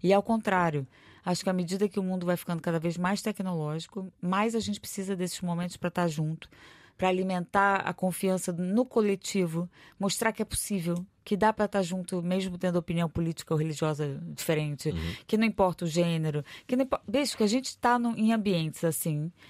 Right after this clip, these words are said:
Speaker 1: ambientes onde a gente não precisa se defender, onde a gente é livre, né? E não é livre, "Uh, vou andar pelado por ali", não tem nada a ver com isso, é livre
Speaker 2: Ah,
Speaker 1: de ser
Speaker 2: é
Speaker 1: quem
Speaker 2: giro.
Speaker 1: você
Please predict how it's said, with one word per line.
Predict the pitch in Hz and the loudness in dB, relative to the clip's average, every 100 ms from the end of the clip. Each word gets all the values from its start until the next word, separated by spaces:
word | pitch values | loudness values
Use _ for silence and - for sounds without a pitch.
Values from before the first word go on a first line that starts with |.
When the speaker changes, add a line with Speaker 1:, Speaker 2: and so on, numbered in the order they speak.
| - - | -10 -2
Speaker 1:
ambientes | 185 220 226 | 2 2 2
onde | 226 208 | 0 2
a | 202 | 0
gente | 220 - | 0 -2
não | |
precisa | 208 262 - | -2 -4 -4
se | |
defender, | 226 220 214 196 165 160 - - - | -2 -2 -2 0 0 -2 -4 -18 -2
onde | 180 175 | 0 2
a | 180 | 0
gente | 185 196 | 0 0
é | |
livre, | 175 175 160 196 254 - _ - - | 2 2 2 0 -2 -6 _ -20 -4
né? | 202 214 | 2 2
E | 254 | 4
não | 330 | 4
é | |
livre, | 294 247 262 | 2 2 6
"Uh, | 415 762 679 523 311 | 8 8 6 4 4
vou | 254 | 4
andar | 240 | 2
pelado | 226 214 208 | 2 2 2
por | - | 2
ali", | 196 | 0
não | 180 | 0
tem | 240 | 0
nada | 269 | 2
a | |
ver | 240 254 | 2 2
com | 233 | 4
isso, | 254 240 | 4 4
é | 208 | 2
livre | 226 277 | 2 0
Speaker 2:
Ah, | |
Speaker 1:
de | - | 2
ser | - | 2
Speaker 2:
é | |
Speaker 1:
quem | - 320 | 4 2
Speaker 2:
giro. | 320 | 2
Speaker 1:
você | 320 - 330 | 2 2 2